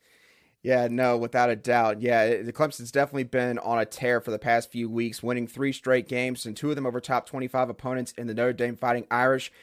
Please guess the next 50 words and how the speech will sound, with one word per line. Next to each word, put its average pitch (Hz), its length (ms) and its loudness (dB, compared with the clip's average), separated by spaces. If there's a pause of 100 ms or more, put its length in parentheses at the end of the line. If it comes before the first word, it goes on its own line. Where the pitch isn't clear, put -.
(140)
and 185 220 2
the 208 60 0
North 180 260 -2
Carolina 160 440 0
Tar 151 280 2
Heels. 117 260 -2
So - 80 -10
they've 127 240 0
certainly 139 320 -2
been 131 140 -2
playing 135 340 -2 (220)
their 139 320 4
best 139 360 0
ball 135 440 6 (240)
as 135 240 -2
of 120 240 -4
late. 131 280 2
South 131 300 0
Carolina, 131 480 0
you 139 80 -4
could 127 160 -8
kinda 139 220 2
maybe 139 180 -2
say 139 220 -2
the 127 80 -6
same 135 260 -6
thing 135 180 -6
about 127 360 2
them. 123 240 -2
You 117 60 -4
know, 117 100 -2
the 113 60 -4
Gamecocks, 127 600 -2
obviously, 127 380 0
with 127 80 -6
their 117 100 0
backs 127 300 0
against 127 240 -8
the 127 80 -8
wall, 127 360 6 (200)
sitting 160 200 -2
at - 120 -4
two 165 160 -2
and 139 100 -4
six 165 320 -4
just 151 140 -8
a 143 40 -6
few 147 240 0
weeks 143 240 -2
ago, 135 520 4